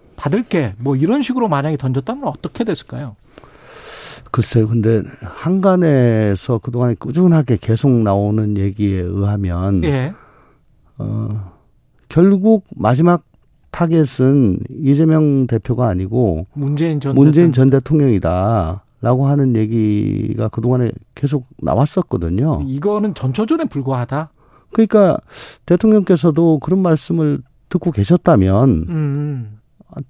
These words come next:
Speaker 2: 좀 얼토당토 않지 않겠습니까? 그리고
Speaker 1: 아.
Speaker 2: 이거 뭐 완전히 의도를 가지고 나 모욕 주면서
Speaker 1: 음.
Speaker 2: 어, 이렇게 밀어붙이는구나. 그리고 지금 하는 행태를 보면 검찰과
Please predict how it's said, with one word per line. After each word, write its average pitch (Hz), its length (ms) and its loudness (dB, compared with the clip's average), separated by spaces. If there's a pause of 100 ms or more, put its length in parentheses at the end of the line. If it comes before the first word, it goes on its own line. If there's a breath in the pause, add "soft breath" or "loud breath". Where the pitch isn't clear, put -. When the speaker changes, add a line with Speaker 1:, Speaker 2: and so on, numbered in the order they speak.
(120)
Speaker 2:
좀 170 340 0
얼토당토 175 520 2
않지 127 260 2
않겠습니까? 170 800 0 (260)
그리고 165 520 2
Speaker 1:
아. - 100 -18 (260 loud breath)
Speaker 2:
이거 165 180 4
뭐 170 260 4
완전히 165 360 6
의도를 202 300 6
가지고 135 580 4
나 127 140 4
모욕 147 300 4
주면서 127 760 2
Speaker 1:
음. 123 280 -8 (560 loud breath)
Speaker 2:
어, - 720 -4 (140)
이렇게 127 440 0 (260)
밀어붙이는구나. 113 1200 2 (840)
그리고 185 540 4
지금 170 240 2
하는 180 220 4
행태를 185 400 4
보면 131 440 2
검찰과 147 720 2